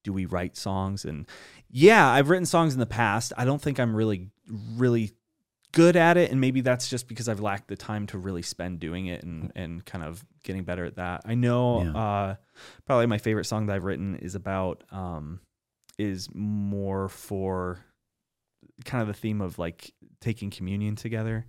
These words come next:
Speaker 2: Mm.
Speaker 1: Um, and, uh, so that's, that's one that I've, I've really like that I've gotten to write. But it's something I'd like to do more, but it's just, it's tough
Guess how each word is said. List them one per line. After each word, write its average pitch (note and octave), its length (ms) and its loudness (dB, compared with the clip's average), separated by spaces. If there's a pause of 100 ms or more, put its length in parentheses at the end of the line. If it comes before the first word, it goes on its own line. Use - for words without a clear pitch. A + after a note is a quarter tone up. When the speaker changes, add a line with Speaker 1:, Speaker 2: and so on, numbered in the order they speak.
Speaker 2:
Mm. F2+ 280 0 (200)
Speaker 1:
Um, E2+ 680 -6 (120)
and, F#2 340 -6
uh, E2 360 -8
so F#2 180 -8
that's, F2 400 -8
that's - 220 -10
one E2+ 140 -8
that D#2+ 120 -8
I've, E2 140 -10 (200)
I've F2+ 200 -8 (1200)
really G2+ 380 -4
like E2 420 -6 (120)
that D#2 160 -8
I've F2 280 -8 (140)
gotten D2+ 220 -10
to D#2+ 100 -12
write. E2 280 -10 (600)
But - 240 -6 (240)
it's D#3 180 -2
something G#3 320 0
I'd A2+ 140 0
like G#2 280 -2
to A#2 100 0
do D#2+ 180 -6
more, D#2+ 360 -6
but A2 260 -2
it's A#2+ 180 -6
just, - 380 -8
it's A#2+ 180 -8
tough - 420 -6